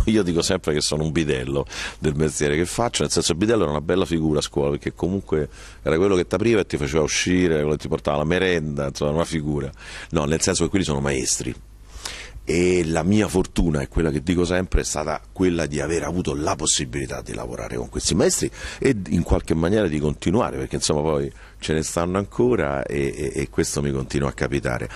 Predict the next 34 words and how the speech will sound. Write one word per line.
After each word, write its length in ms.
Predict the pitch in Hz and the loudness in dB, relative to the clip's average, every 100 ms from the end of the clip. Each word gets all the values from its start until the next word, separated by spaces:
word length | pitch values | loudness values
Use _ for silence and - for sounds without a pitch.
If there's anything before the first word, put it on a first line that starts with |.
| - - - - - | -12 -12 -14 -14 0
In 180 | 110 95 | 2 4
questo 260 | 113 - | 4 4
caso 280 | 117 110 113 | 2 2 0
qui, 260 | - 120 - | 2 2 2
parlando 420 | 76 71 73 71 | -2 -2 -2 0
di 80 | 76 | 0
Streller, 520 | - 92 82 76 - | 2 2 2 -2 -6
parlando 400 | 57 60 65 62 | -8 -8 -6 -4
di 100 | 69 | -4
Zeffirelli, 800 | 67 64 - 73 82 76 62 - - | -4 -4 0 2 2 2 -2 -8 -16
di 180 | - - | -14 -10
Gassman, 840 | - 73 73 - 71 60 58 60 53 | -2 0 0 -2 -4 -4 -4 -6 -6
di 120 | 71 | -2
Lavia, 600 | 69 78 78 69 69 67 - - - - - | 0 0 0 0 -2 -2 -8 -16 -16 -18 -8
sono 280 | - 82 82 | -2 0 2
stati 540 | - 82 80 85 76 - - | 2 2 2 2 0 -4 -8
proprio 300 | - 90 82 | 0 2 2
la 80 | 76 | 2
formazione, 880 | 95 92 92 80 - 98 69 64 64 | 2 4 4 2 2 2 2 -2 -6
perché 280 | 65 - 69 | -6 -2 2
io 400 | 80 80 67 - - - - - - | 4 4 0 -6 -16 -18 -18 -14 -2
ho 160 | 73 | 0
avuto 260 | 78 98 78 | 2 2 2
la 100 | 67 | 0
grande 380 | 71 117 131 98 | 0 0 2 0
chance, 460 | - 98 98 - 73 | 0 -2 -2 -2 -2
la 80 | |
grande 260 | 71 98 92 | 0 2 2
possibilità 440 | 80 - 76 98 113 | 0 0 2 2 2
di 80 | |
lavorare 340 | 76 67 71 71 | 2 2 0 0
con 140 | 73 | 2
loro 160 | 95 73 | 4 2
all'inizio. 720 | 65 71 78 67 - 62 | -2 -2 -2 0 -2 -2